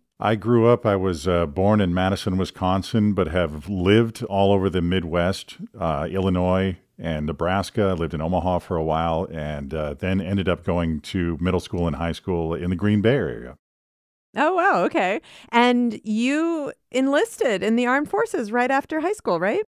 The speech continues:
Speaker 1: I did. I went to a, a small, uh, Catholic all-male school that was, uh, all about college preparation, and I decided to take a left turn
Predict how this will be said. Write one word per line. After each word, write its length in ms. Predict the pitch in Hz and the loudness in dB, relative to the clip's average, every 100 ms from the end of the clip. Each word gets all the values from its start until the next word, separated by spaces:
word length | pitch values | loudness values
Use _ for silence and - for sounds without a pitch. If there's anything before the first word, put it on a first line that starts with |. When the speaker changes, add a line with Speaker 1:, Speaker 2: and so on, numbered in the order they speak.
| _ _ - | _ _ -2
Speaker 1:
I 100 | 147 | 0
did. 460 | 123 151 170 120 | 4 8 10 8
I 180 | 104 107 | 6 4
went 300 | 113 123 131 | 4 4 4
to 320 | - 123 117 110 104 92 92 - | 2 4 6 8 6 4 -2 -6
a, 100 | 107 | -4
a 40 | |
small, 800 | - - 110 110 113 120 120 113 - - - | -4 -4 2 4 6 6 6 2 -2 -10 -2
uh, 380 | 95 90 87 76 73 - | 0 0 -2 -6 -12 -8
Catholic 500 | - 107 - 110 - | 0 0 2 0 2
all-male 600 | 95 101 110 104 104 104 | 0 2 4 2 2 0
school 600 | - - 107 110 110 107 | -2 -2 2 2 2 0
that 280 | 87 95 85 | -2 -4 -2
was, 280 | 87 78 101 | -6 -6 -2
uh, 160 | 87 | -2
all 200 | 80 101 | 0 2
about 280 | 104 101 95 | 2 2 0
college 380 | - 104 98 - | 0 0 0 0
preparation, 600 | 107 98 95 95 92 110 | -2 0 0 0 0 0
and 120 | 87 | 2
I 60 | 82 | 0
decided 540 | 76 80 104 95 95 | -2 -4 0 0 0
to 80 | 82 | -2
take 240 | - 98 | -2 -2
a 40 | 90 | 0
left 280 | 85 90 - | 0 0 -2
turn 560 | - 92 92 90 92 | -4 -2 0 -2 -4